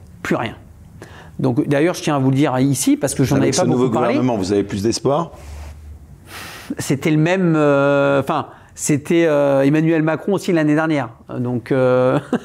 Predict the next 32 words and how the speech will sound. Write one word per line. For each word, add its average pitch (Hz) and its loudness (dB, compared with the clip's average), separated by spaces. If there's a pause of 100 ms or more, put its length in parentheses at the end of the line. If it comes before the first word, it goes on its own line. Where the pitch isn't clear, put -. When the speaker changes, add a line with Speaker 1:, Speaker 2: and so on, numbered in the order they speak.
(280)
Speaker 1:
<laughs> - -18
voilà, 170 0
hein, 175 -2
vous, 151 2
vous 139 0
faites 160 -2
votre 151 -2
supposition, 165 0
euh, 143 2
qui 143 -2
est - 0
la 151 2
même. 240 2
On 151 2
verra 160 2
si, 175 -4
euh, 147 4 (280)
si - -2
le, 185 0
le, 165 -2
le 165 0
gouvernement, 180 2
on 170 0
va 156 2
dire, 160 0
du 147 0
handicap 156 0
et 156 -2
de 139 0
la 147 4
santé 143 -2
change, 165 0